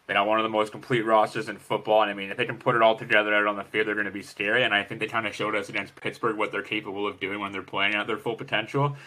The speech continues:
So I got them taking linebacker Jamin Davis. Uh, he's been rapidly climbing up the ranks right now. He's got the sideline-to-sideline speed, merely risks as a tackle, and he's got the ideal frame for a linebacker. So that's one of the major holes they still have left. So I think Cleveland will, uh,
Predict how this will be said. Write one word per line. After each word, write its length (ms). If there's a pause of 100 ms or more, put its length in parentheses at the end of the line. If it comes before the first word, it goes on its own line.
(400)
So 420
I 100
got 140
them 140
taking 340
linebacker 600
Jamin 360
Davis. 460 (400)
Uh, 220
he's 140
been 160
rapidly 420
climbing 360
up 160
the 80
ranks 320
right 180
now. 240
He's 120
got 100
the 60
sideline-to-sideline 920
speed, 580
merely 340
risks 220
as 100
a 60
tackle, 600 (300)
and 100
he's 60
got 140
the 80
ideal 320
frame 320
for 140
a 60
linebacker. 640
So 320
that's 180
one 140
of 40
the 60
major 300
holes 240
they 140
still 260
have 220
left. 320
So 60
I 100
think 240
Cleveland 420
will, 240
uh, 300